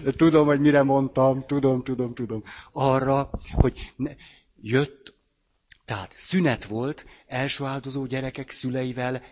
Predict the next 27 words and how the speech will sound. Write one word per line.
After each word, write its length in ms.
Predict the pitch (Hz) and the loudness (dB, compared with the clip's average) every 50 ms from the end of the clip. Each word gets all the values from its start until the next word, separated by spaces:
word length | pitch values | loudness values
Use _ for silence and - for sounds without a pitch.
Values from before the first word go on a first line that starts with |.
| _ | _
eszegettük 760 | - 165 139 - 123 123 - 127 127 - - - - 120 - | -8 -2 -2 -2 -2 -2 -4 -6 -8 -8 -10 -14 -14 -12 -10
a, 400 | 127 120 117 120 117 - _ _ _ _ _ _ _ _ _ - _ _ _ _ _ _ _ _ _ _ _ _ _ _ _ _ _ _ _ _ _ _ _ _ _ _ _ _ | -8 -8 -8 -8 -10 -14 _ _ _ _ _ _ _ _ _ -20 _ _ _ _ _ _ _ _ _ _ _ _ _ _ _ _ _ _ _ _ _ _ _ _ _ _ _ _
mit, 280 | - - - - - - | -20 -20 -20 -20 -20 -20
hát 200 | - - - _ - - _ _ - | -18 -20 -20 _ -20 -20 _ _ -20
mit, 220 | - 165 160 - - _ _ _ - | -20 -20 -20 -20 -20 _ _ _ -14
pogácsát, 760 | - 127 127 135 135 131 127 127 - - 143 127 127 127 - | -12 -10 -8 -6 -4 -4 -4 0 0 0 0 0 -6 -8 -8
hát 180 | 127 127 - - | -8 -10 -8 -8
mit, 260 | 127 135 - - 113 113 104 - - | -10 -10 -10 -10 -16 -16 -16 -18 -20
pogácsát. 480 | - 110 107 101 101 - - - - - - - - - - - - - - - - - | -20 -20 -20 -20 -20 -14 -14 -14 -14 -14 -18 -16 -16 -12 -12 -12 -12 -12 -14 -18 -16 -6
Eszegetjük 460 | - 160 - - 156 143 143 - - | -2 0 2 2 4 2 4 2 0
a 60 | - 113 | -2 0
pogácsát, 520 | - 170 175 175 165 - 170 165 170 - - - - - - - | -4 -4 -4 -2 -4 -2 -2 -4 -4 -8 -14 -20 -18 -18 -10 0
és 60 | - | 4
azt 140 | 180 - - | 6 6 8
kérdezem 320 | - 156 135 143 131 131 | 8 6 6 4 2 2
az 80 | 120 139 | 0 -2
egyik 220 | 147 131 127 117 | -2 -4 -4 -4
apától, 560 | 147 151 - 127 117 113 - - 135 147 147 | -4 -4 -2 -4 -4 -4 -4 -6 -4 -2 -2
aki 160 | 131 - - | -2 -2 -4
azt 160 | 151 151 - - | -4 -4 -4 -6
mondta, 180 | 143 127 135 | -8 -8 -6
hogy 100 | 123 120 | -6 -8
az 120 | 123 117 - - | -8 -8 -8 -2
egész 520 | 214 208 196 151 147 151 147 135 - - | 0 0 0 0 0 -2 0 0 -2 -2
család 580 | - - - 214 208 190 175 147 143 139 131 127 | -2 0 2 2 4 2 2 0 -2 -2 -4 -4
már 180 | 135 131 135 | -4 -4 -4
egy 120 | 135 127 | -4 -6